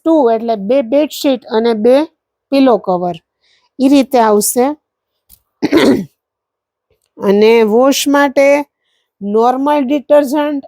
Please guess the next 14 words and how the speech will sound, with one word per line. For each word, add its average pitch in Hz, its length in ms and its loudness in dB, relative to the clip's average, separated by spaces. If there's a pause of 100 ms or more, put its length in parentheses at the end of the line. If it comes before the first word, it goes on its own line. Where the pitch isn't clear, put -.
અને 254 280 -6
ઠંડા 269 540 -2
પાણીમાં 240 540 -2
વોશ 233 300 0
કરવાનું. 208 580 -2
આમાં 240 160 0
એનું 254 160 -2
બધું 247 340 2
આવે 254 180 -2
જ, 185 120 -8
કારણ 226 160 -6
કે 226 80 -2
આ 226 120 0
એક 240 180 -2